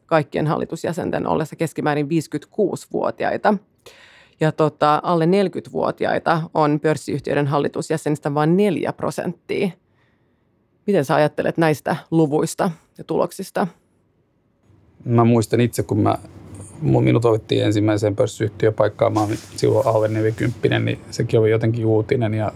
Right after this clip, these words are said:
Speaker 2: muistaakseni Talouselämä uutisoi siitä, ja siinä oli listattu myös joitain harvoja muita alle neljäkymppisiä, jota oli valittu silloin, tai jo-, jota oli, oltiin valitsemassa sinä keväänä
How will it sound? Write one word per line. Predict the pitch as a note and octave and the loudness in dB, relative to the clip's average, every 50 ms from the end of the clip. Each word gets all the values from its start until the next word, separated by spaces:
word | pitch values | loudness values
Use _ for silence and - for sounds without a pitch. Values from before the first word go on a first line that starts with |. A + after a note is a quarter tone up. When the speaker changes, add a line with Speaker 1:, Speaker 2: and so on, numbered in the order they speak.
| - - - | -8 -6 -4
Speaker 2:
muistaakseni | C3+ B2 A#2+ - B2 A#2 A#2+ A2+ | -4 -4 -2 -2 -2 0 0 0
Talouselämä | A2 - A#2 A#2 A2+ - - - - A#2 A#2 A#2 A2+ A2 | 2 2 2 2 2 0 0 0 0 0 0 2 2 0
uutisoi | A2 A2+ A2+ - A2+ - - - | 0 0 0 -2 -2 -2 -2 0
siitä, | A#2 - - - A2+ - A2+ | 0 0 0 0 0 0 0
ja | A2 A2+ | 0 0
siinä | - - - A2+ | 0 -2 0 0
oli | A2 - | 0 2
listattu | A2+ A2 - - - - - A#2 | 0 0 -2 -4 -10 -8 -4 -4
myös | A2 G#2+ B2 B2 A2 | -2 -2 0 2 2
joitain | G#2+ A2+ A#2+ - A#2 A2+ A#2 - - - - - - - - - - | 2 2 2 0 0 0 -2 -4 -8 -14 -18 -16 -16 -16 -16 -8 -2
harvoja | - A#2 A#2+ A2+ G#2 A2 G#2+ G#2+ | 0 2 2 2 2 2 2 0
muita | G#2 A2 A2 G#2+ G#2 - - | 2 0 0 0 0 0 -2
alle | G#2+ A2 A2 A2 | -2 0 0 -2
neljäkymppisiä, | - - - - - A#2 - A#2 B2 - - C3+ - - - | -2 -2 -2 -4 -4 -2 -2 -4 -4 -4 -6 -4 0 0 0
jota | - A#2 - A2+ | 0 2 0 0
oli | A2 A2+ A2+ | 2 2 2
valittu | A#2 A#2 A2+ A2+ - - B2 | 2 0 0 -2 -4 -6 -6
silloin, | - - C3+ C3+ B2+ B2 A#2+ - - - - - - - - - - | -4 0 0 2 2 2 0 -4 -8 -16 -18 -18 -18 -18 -18 -8 -2
tai | - - | 0 0
jo-, | - - - - - - | 0 0 -2 -8 -8 -4
jota | - B2+ - - | -4 0 2 2
oli, | A2 G#2 A2 - - - - - - - - | 4 4 2 0 -2 -4 -12 -18 -16 -8 -2
oltiin | - A#2 A2 A2 - A#2+ A2+ | 0 0 0 2 2 0 2
valitsemassa | A#2 - - A#2+ - - B2 A#2 - - - - G#2 - - - - | 2 2 0 -2 -4 -4 -4 -4 -4 -4 -4 -4 -4 -6 -10 -14 -14
sinä | - - B2 A#2 A#2 A2 | -8 -4 -2 0 0 0
keväänä | - A#2+ A2+ G#2+ A2 A2 A2 A2 A2 | 2 2 2 2 2 2 2 0 -2